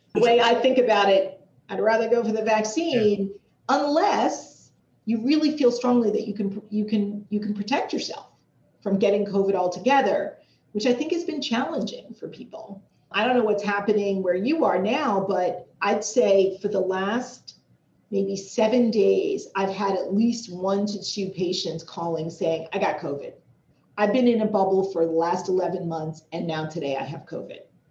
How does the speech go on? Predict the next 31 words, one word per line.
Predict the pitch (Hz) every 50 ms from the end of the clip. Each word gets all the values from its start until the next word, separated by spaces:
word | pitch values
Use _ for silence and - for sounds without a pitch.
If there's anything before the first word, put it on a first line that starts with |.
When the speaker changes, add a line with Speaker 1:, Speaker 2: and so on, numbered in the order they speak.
| _ _ _ _ _ _ _ -
Speaker 2:
The | - 139
vaccine's | 123 156 175 170 170 - 180 175 160 135
better | 117 120 151 151 151 147
than | 131 127 123 120
the | 123
bubble. | 110 120 113 113 107 107 104 101 - _ _ _ _ _ _ _ _ -
Speaker 1:
And | - 240
I | 247 254 269
think | - - 320 320 -
that | 330 - -
that's | 285 285 294 - -
why | 254 269 269 269 262 254
healthcare | 233 247 262 269 269 - - - 262 240 220 214
workers | 208 214 208 208 - 202 196 196 190 190 - -
who | 226 214 208
are | 208 202 202
pregnant | - - 254 254 247 190 180 175 175 180 180 175 - - _ _ _ _ _ -
are | 202 214 208
getting | 247 262 269 294 285 240
vaccinated, | 247 247 - 415 - - - - - - - - - - _ _ _ _ _ _ -
because | 226 208 208 -
Speaker 2:
You | - -
know, | 170 156 151
Speaker 1:
they | 143 165
Speaker 2:
the | - -
Speaker 1:
recognize | 240 254 320 320 415 403 415 277 254 220 208 196 196 196 190
that | - 208 202 -
the | 226
mask | 202 196 196 190 220 247 294 294 - -
is | 359 311 -
great, | - 190 185 196 185 185 185 196 196 202 -